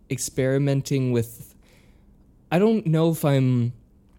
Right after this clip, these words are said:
necessarily, like, seeking external validation, but maybe as a way of, like, putting, uh, for myself as sort of, like, a check-in of what I've done, so it doesn't seem like I'm just sort of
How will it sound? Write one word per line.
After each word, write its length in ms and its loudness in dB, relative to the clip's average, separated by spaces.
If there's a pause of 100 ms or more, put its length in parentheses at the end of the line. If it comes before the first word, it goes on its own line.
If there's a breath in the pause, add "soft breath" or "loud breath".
(180)
necessarily, 600 0
like, 220 -2
seeking 760 -4
external 600 0
validation, 800 0
but 160 0
maybe 440 2
as 160 -2
a 60 2
way 460 0
of, 240 -6
like, 420 -4 (680 soft breath)
putting, 460 2 (100)
uh, 500 2 (320)
for 100 2
myself 800 0
as 160 -4
sort 160 0
of, 80 -4
like, 180 -2
a 60 2
check-in 580 -2
of 200 -2
what 220 0
I've 260 0
done, 400 -2 (720)
so 140 0
it 80 2
doesn't 260 0
seem 300 0
like 200 0
I'm 160 2
just 260 -2
sort 180 0
of 120 -2